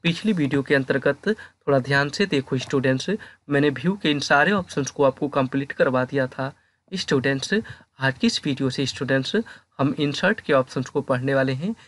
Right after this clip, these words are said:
इंसर्ट में जितने भी ऑप्शंस हैं स्टूडेंट्स, इन सभी को हम लोग एक एक करके सीखेंगे। So स्टूडेंट्स, आज के लिए पहला ऑप्शन दिया है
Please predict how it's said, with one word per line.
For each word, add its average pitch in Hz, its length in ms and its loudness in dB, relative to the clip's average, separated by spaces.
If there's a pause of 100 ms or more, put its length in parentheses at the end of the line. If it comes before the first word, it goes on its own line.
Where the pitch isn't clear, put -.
(200)
इंसर्ट 143 440 -2
में 143 120 -2
जितने 147 280 -2
भी 208 160 0
ऑप्शंस 135 420 0
हैं 135 80 2
स्टूडेंट्स, 135 460 -4
इन 147 200 -6
सभी 139 280 -2
को 165 160 -4
हम 131 140 0
लोग 143 180 -2 (300)
एक 180 220 -4
एक 135 140 -4
करके 135 280 0
सीखेंगे। 143 600 -4 (320)
So - 160 -2
स्टूडेंट्स, 139 460 -2
आज 135 200 0 (140)
के 135 80 -8
लिए 170 200 -2 (320)
पहला 156 280 2
ऑप्शन 143 280 -2
दिया 139 180 2
है 160 180 -4